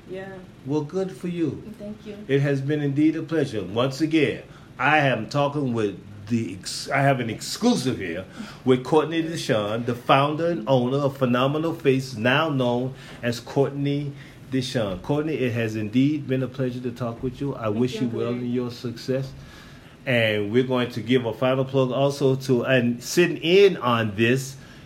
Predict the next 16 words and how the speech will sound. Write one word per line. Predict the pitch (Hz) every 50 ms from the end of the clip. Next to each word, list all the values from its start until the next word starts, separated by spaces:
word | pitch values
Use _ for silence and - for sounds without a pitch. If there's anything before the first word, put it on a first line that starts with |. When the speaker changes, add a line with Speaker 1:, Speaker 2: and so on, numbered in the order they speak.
| - - -
Speaker 2:
is | 131 127 117 113
my, | 117 131 127 127 123 123 120 120 120 120 117 117 - 127
is, | 131 123 117 113 117
uh, | 123 117 120 113 110 107 107 107 110
my | 120 127 123 120 117
fellow | 117 - - 160 165 160 156 147 139
compadre | - - 135 131 131 - 156 156 156 151 135 135 127 123
in | 120 - 139 123 117
the | 120 117
podcast | - - 143 139 139 139 139 - 135 120 117 110 101 101 101
business, | 98 107 104 101 104 113 120 127 131 - - - - - - - - - - - - - - -
Lakeisha | 110 107 110 - - 175 175 147 - - 151 139 139
Shante, | 135 - - - 135 131 127 120 - - 170 175 170 147 117 113 117 120 - - - - - - - - -
the | 123 123
host | 120 - 143 139 143 139 139 - -
of | 123 123 117 113